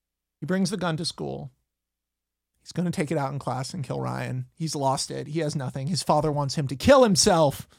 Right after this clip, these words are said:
You know, he took that really seriously in the way teenagers take hard shit seriously. And he has a panic attack.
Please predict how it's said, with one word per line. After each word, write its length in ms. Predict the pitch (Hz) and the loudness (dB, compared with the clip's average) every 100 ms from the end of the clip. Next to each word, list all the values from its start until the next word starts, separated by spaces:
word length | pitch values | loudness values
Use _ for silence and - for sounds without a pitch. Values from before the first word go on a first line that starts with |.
| _ _ _ | _ _ _
You 100 | 185 | 0
know, 180 | 160 143 | 2 2
he 100 | 160 | 0
took 180 | 185 135 | 0 -2
that 180 | 147 | -2
really 260 | 156 156 147 | -2 -2 -2
seriously 480 | - 147 135 127 135 | -4 -4 -4 -6 -6
in 80 | 131 | -6
the 60 | |
way 120 | 131 123 | -6 -6
teenagers 540 | 139 135 139 127 - _ _ _ _ | -10 -12 -10 -12 -14 _ _ _ _
take 200 | - 180 | -6 -4
hard 180 | 156 131 | -4 -6
shit 160 | 135 131 | -8 -10
seriously. 580 | 135 127 123 139 127 131 _ _ _ _ _ _ _ _ _ _ _ | -8 -8 -6 -8 -8 -10 _ _ _ _ _ _ _ _ _ _ _
And 260 | 143 139 127 | -2 0 0
he 80 | 135 | -2
has 100 | - | -6
a 40 | |
panic 320 | - 156 127 | -10 -12 -12
attack. 440 | - - 117 139 | -14 -16 -16 -16